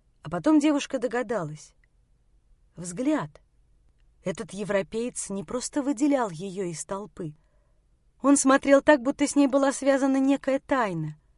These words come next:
которую он во что бы то ни стало желал разгадать даже сейчас, на пороге смерти. Анджум чудилось, будто между ним и ею протянулась, хотя и тонкая, но прочная ниточка. А если Аллах соединяет души,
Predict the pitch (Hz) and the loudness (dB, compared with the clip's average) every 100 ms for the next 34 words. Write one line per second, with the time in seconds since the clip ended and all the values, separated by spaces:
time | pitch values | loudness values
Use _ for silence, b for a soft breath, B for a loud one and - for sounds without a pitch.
0 | _ _ _ 220 - 254 247 - 269 262 | _ _ _ -4 2 2 2 0 0 -2
1 | - 277 240 240 240 254 - 247 220 190 | -2 -2 -4 -4 -6 -6 -2 0 2 0
2 | 170 196 202 185 180 180 190 202 196 302 | -4 -4 -2 -2 -4 -6 -4 -2 -2 -4
3 | - _ 165 220 311 320 - 302 - 151 | -8 _ -4 2 2 0 -4 -6 -6 -10
4 | 147 - - _ _ _ _ 175 190 202 | -10 -14 -20 _ _ _ _ -10 -4 -2
5 | 220 269 285 - 262 202 151 - 160 151 | 0 -2 -4 -4 -6 -6 -8 -12 -18 -18
6 | _ _ _ _ _ _ 190 196 202 226 | _ _ _ _ _ _ -4 -2 -2 -2
7 | 170 - 247 247 208 185 170 233 208 208 | -4 -6 -4 -2 -4 -6 -8 -10 -8 -8
8 | 208 170 208 233 254 - 202 185 240 220 | -8 -8 -6 -4 -6 -8 -12 -6 -6 -6
9 | - 196 214 220 233 208 - - b b | -8 -10 -8 -6 -6 -8 -10 -16 b b
10 | b b - 226 240 226 - 330 294 - | b b -14 -6 -2 -2 -2 0 0 -2
11 | 160 151 - _ _ _ 254 302 330 320 | -10 -10 -14 _ _ _ 0 0 2 0
12 | - - 185 196 240 226 151 - - 151 | 0 -6 -8 -6 -8 -10 -12 -14 -14 -16
13 | _ _ _ _ _ _ 185 185 254 - | _ _ _ _ _ _ -8 -2 -2 0
14 | 277 254 226 220 240 247 - 233 214 190 | 2 2 2 0 -2 -2 -8 -8 -10 -8
15 | 208 233 208 156 185 247 - 214 | -6 -6 -6 -6 -8 -8 -8 -10